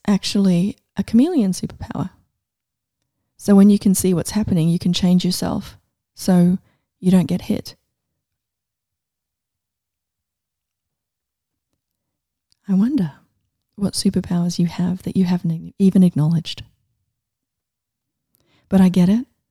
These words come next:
Right now, depending on where you are, you may,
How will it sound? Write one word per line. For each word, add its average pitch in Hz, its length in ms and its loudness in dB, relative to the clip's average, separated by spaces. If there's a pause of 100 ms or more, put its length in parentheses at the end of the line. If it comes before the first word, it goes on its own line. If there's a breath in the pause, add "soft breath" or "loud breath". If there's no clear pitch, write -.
(1160)
Right 196 200 2
now, 190 280 4
depending 185 340 0
on 175 100 4
where 175 120 4
you 170 200 4
are, 185 340 2 (680)
you 185 140 2
may, 190 160 8